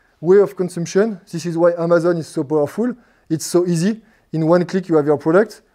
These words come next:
The, the day after, in your, in your mail, <coughs> in your, in your mailbox. So this is really where we have to stand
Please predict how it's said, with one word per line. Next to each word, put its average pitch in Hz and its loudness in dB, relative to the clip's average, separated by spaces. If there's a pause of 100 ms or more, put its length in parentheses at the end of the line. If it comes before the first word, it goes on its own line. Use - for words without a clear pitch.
(120)
The, 147 -6
the 147 -8
day 165 2
after, 165 2
in 156 -2
your, 147 0
in 147 -4
your 147 -4
mail, 143 0 (880)
<coughs> - - (360)
in 180 2
your, 170 4
in 156 -2
your 156 0
mailbox. 160 0 (120)
So 147 0 (600)
this 156 -4
is 190 0
really 196 4
where 190 4
we 165 4
have 185 2
to 165 -10
stand 202 -2